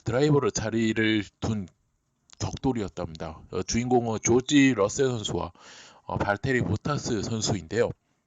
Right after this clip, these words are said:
어, 둘은 경주차를 들이박으면서 레이스 도중 충돌을 했습니다. 그래서 완전히, 머신이 완전히 부러지면서 리타이어를 하고 말았다고 하고요. 어, 러셀 선수는,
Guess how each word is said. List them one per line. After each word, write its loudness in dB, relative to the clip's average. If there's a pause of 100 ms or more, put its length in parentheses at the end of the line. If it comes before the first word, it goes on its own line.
(1000)
어, -2
둘은 10
경주차를 -2
들이박으면서 0
레이스 0 (180)
도중 -4
충돌을 -2
했습니다. -6 (500)
그래서 6 (240)
완전히, 2
머신이 2
완전히 -2
부러지면서 -2
리타이어를 -4
하고 -2
말았다고 -4
하고요. 4 (680)
어, 2 (100)
러셀 2
선수는, 0